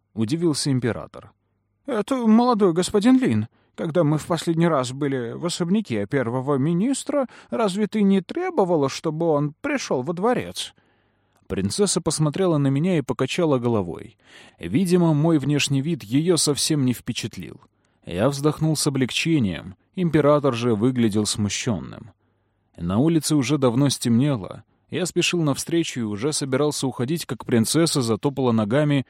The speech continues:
и сказала: "Тебе нельзя уходить! Ты должен поиграть в прятки!" Я задумался о Сяо Вань. Как я мог в такой день задержаться ради какой-то игры?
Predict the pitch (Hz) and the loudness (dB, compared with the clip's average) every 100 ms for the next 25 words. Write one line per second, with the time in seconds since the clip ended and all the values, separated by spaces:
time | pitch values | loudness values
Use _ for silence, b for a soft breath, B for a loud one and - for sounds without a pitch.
0 | b 123 120 190 185 170 101 - - _ | b -4 2 4 6 6 4 -2 -12 _
1 | _ _ - 226 208 233 240 262 233 185 | _ _ -4 0 4 6 6 6 4 4
2 | 190 160 143 - b b - 208 233 269 | 0 -2 -8 -12 b b -2 0 4 4
3 | 226 190 196 180 247 220 - 226 214 180 | 4 6 4 6 4 2 -4 2 2 2
4 | - 135 - _ _ _ _ - 92 131 | -4 -12 -12 _ _ _ _ -6 -2 0
5 | 160 180 165 - 156 139 _ - 107 - | 2 2 0 -2 -2 -4 _ -6 -2 0
6 | 95 92 82 73 67 - _ _ _ _ | 0 -2 -6 -8 -10 -18 _ _ _ _
7 | - 104 104 110 107 120 107 - 110 117 | -8 -6 -2 0 2 0 -2 -4 -2 -2
8 | 110 120 120 110 110 120 107 131 127 - | 0 2 2 0 -2 -2 0 2 2 0
9 | 135 151 131 139 - 143 123 120 110 101 | 0 0 0 -4 0 -2 0 0 0 -4
10 | 87 85 | -6 -12